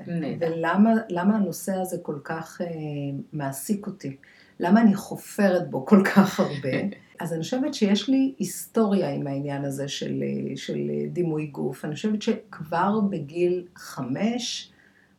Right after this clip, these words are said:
Speaker 2: אני הבנתי שאני עגלגלה, ואני זוכרת ממש סיטואציה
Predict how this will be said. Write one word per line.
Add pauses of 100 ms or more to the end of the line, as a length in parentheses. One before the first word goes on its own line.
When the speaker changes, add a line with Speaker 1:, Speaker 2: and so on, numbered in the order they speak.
(140)
Speaker 2:
אני
הבנתי
שאני
עגלגלה, (800)
ואני
זוכרת
ממש
סיטואציה